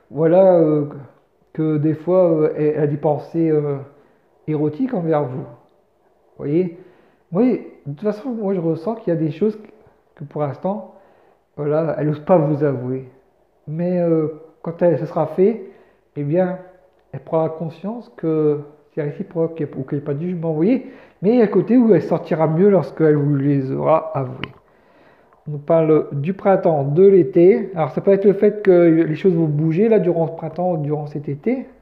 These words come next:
Enfin, plus, voilà, ça, la relation va se construire durant ce printemps et durant l'été. Mais, euh, moi, il y a plus ce côté où, euh, ça y est,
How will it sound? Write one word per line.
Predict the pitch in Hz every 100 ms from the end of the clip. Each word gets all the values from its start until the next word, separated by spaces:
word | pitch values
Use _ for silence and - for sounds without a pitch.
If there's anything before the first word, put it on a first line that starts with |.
| -
Enfin, | 156 143 - - - - - - - -
plus, | - 190 190 -
voilà, | 151 170 175
ça, | 151 139 139 - -
la | 151
relation | 160 151 180
va | 147
se |
construire | - 151 - 226 240 170 147
durant | 156 160
ce | 143
printemps | 156 - 156 165 165 -
et | 160
durant | 147 147 143
l'été. | 135 135 240 262 - - - - -
Mais, | 180 202 196
euh, | 190 185 - - - 160
moi, | 226
il | 240
y |
a | 165
plus | - 240
ce | 202
côté | 160 160 151 226
où, | 226 185
euh, | 170 135 - - _ _ -
ça | 156
y | 156
est, | 180 147